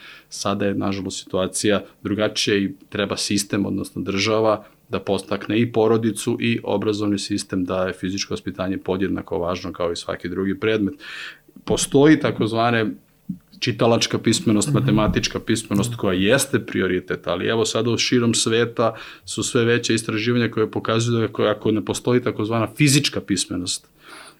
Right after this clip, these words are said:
Speaker 1: a, ne može maksimalno da se da razvije ni matematička, ni čitalačka pismenost.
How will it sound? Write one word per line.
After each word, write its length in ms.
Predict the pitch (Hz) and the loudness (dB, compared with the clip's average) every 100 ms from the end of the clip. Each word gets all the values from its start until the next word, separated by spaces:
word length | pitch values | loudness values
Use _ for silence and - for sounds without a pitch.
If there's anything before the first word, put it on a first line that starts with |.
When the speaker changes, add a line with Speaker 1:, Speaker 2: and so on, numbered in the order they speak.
| - | -8
Speaker 1:
a, 400 | 104 98 98 101 | -2 0 0 -2
ne 220 | 98 107 | 0 4
može 240 | 127 143 120 | 6 6 4
maksimalno 500 | 120 - 131 110 104 | 2 2 0 0 0
da 80 | |
se 140 | 98 104 | 0 0
da 120 | 98 | 0
razvije 420 | 101 113 104 95 | 2 2 0 2
ni 100 | 117 | 6
matematička, 840 | 135 120 117 113 110 - - - 98 | 6 4 0 -2 -4 -6 -8 -4 -2
ni 180 | 98 98 | -2 -2
čitalačka 540 | 95 - 82 82 - | -4 -2 -4 -4 -10
pismenost. 580 | - 85 - 80 80 - | -8 -6 -6 -8 -8 -12